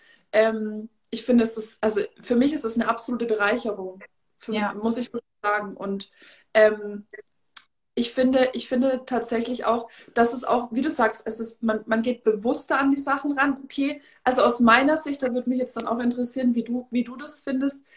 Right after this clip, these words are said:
Speaker 1: ist es schon so, ähm, man, man, man sollte sich informieren, weil wenn
Speaker 2: Mhm.
Speaker 1: du in den Supermarkt gehst und keine Ahnung hast, dann kannst du da schon mal ein paar <laughs> Stunden verbringen,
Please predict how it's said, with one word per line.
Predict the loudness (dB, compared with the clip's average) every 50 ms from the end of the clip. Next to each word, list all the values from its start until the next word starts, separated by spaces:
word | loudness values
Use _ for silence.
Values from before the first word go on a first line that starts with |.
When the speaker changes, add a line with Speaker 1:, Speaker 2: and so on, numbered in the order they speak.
| -20 -20 _ _
Speaker 1:
ist | -2 -2 -2 -2
es | -4 -6
schon | -4 -2 2 2 4 4 4 2
so, | 0 0 -2 0 0 -2 -4 -6 -10 -16 _ _ _ _
ähm, | 0 2 4 4 4 4 2 2
man, | 4 4 6 4 4 0 -2
man, | -2 0 2 2 2 2 -2 -4 -6 -12 -18 -20 _ _
man | -2 4 6 6 6 6 2 0 -4 _ _ _ _ _ _ _ _ _ _ _ _ _ -12
sollte | -10 -4 2 6 6 6 6 4 0 -4
sich | -6 -6 -8 -6 -4
informieren, | -4 -6 -4 -4 -4 -4 -4 -4 -2 0 0 2 2 0 0 -2 -8 -14 _ _ _ _ _ _
weil | -4 2 4 6 6 6
wenn | 6 4
Speaker 2:
Mhm. | 4
Speaker 1:
du | 4
in | 4 4
den | 4 4
Supermarkt | 2 0 0 0 2 2 2 4 4 4 2 2 0
gehst | -4 -8 -6 -6 -4
und | -4 -4
keine | -4 -2 0 0 0 0 -2 -2 -2
Ahnung | 0 0 0 0 -2 -4 -8 -6 -4
hast, | -2 -2 -2 -4 -6 -12 -10 _ -6
dann | -4 -4
kannst | -2 -4 -4 -4 -4
du | -4
da | -2 -2
schon | -2 -2 -2 0
mal | 0 0 0
ein | 0 0 0
paar | 0 0 -2 -2
<laughs> |
Stunden | -2 -4 -4 -2 0 0 0 2 0 -2 2
verbringen, | 2 2 2 2 2 0 2 2 2 2 0